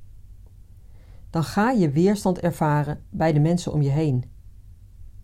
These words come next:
Die gaan tegen jou zeggen: "Dat moet je niet doen." Of: "Dat kan niet." Of ze trekken jou terug in het probleemdenken, hè? Dus het gefocust blijven op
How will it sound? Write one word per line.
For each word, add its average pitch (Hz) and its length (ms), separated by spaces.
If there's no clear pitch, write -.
Die 233 260
gaan 190 320
tegen 170 320
jou 143 140
zeggen: 139 460
"Dat 165 160
moet 165 160
je 135 80
niet 135 140
doen." 151 320
Of: 151 400
"Dat 135 240
kan 190 180
niet." 131 320
Of 185 120
ze - 120
trekken 202 280
jou 151 180
terug 196 400
in 165 120
het 151 220
probleemdenken, 143 840
hè? 165 260
Dus 151 200
het - 260
gefocust 165 580
blijven 147 420
op 147 280